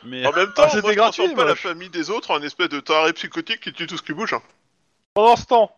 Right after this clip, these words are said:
Speaker 3: euh, tu trouves plusieurs trucs intéressants. Bon,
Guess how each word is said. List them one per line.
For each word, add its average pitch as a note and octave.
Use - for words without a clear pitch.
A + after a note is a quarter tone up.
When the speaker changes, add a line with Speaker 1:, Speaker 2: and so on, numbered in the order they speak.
Speaker 3:
euh, D3+
tu G#3
trouves D#4+
plusieurs C#4
trucs C#4+
intéressants. G#3+
Bon, C#3+